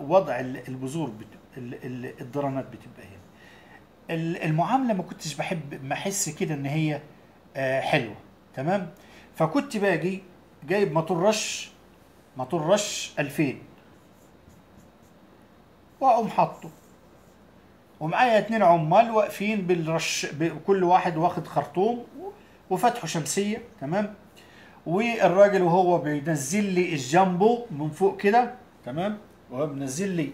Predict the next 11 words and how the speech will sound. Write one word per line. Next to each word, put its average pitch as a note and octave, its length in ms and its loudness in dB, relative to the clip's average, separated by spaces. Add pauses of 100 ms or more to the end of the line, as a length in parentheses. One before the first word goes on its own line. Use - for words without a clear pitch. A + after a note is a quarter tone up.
الجامبو D3+ 440 2 (120)
من C3+ 40 -6
فوق F3 260 -6
كده E3 180 0
بال-، A#2+ 240 -10 (440)
اللودر D#3+ 420 -2
ولا C#3+ 240 -2
بالونش D#3+ 600 -2 (560)
كده، B3+ 280 -2 (1080)
هو A#3 140 6
فاتح. A3+ 560 2